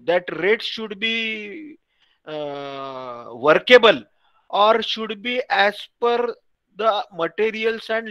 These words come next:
labor rates in the market, है ना? नहीं तो आप कुछ भी रेट एनालिसिस निकालेंगे कि पाँच रुपए per cubic meter of the concrete, so it is not possible, five rupees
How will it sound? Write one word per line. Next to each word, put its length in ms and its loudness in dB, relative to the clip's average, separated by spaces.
labor 320 -4
rates 280 -4
in 120 -8
the 100 4
market, 400 -2
है 80 -8
ना? 180 -8
नहीं 240 -6
तो 520 -4
आप 260 -4
कुछ 160 -12
भी 160 -8
रेट 260 0
एनालिसिस 600 -6
निकालेंगे 600 -2
कि 280 -10
पाँच 440 0
रुपए 280 -6
per 80 -2
cubic 460 -14
meter 200 -10
of 120 -4
the 100 -10
concrete, 320 -12
so 20 -12
it 200 -12
is 180 -12
not 100 -8
possible, 380 -12
five 180 0
rupees 280 -10